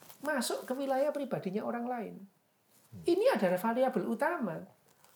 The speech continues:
Speaker 1: Variabel utama masyarakat yang bahagia itu tidak saling resek dalam urusan pribadi,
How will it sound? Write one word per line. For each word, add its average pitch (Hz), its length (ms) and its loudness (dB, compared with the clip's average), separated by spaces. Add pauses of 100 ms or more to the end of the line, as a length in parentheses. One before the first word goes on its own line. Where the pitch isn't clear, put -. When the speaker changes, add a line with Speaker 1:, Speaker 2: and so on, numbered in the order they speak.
Speaker 1:
Variabel 254 600 4
utama 220 580 0
masyarakat 226 560 0
yang 196 160 2
bahagia 135 540 0
itu 127 340 -8 (340)
tidak 285 340 -4
saling 233 280 -4
resek 233 320 -2
dalam 175 220 2
urusan 214 260 0
pribadi, 233 560 0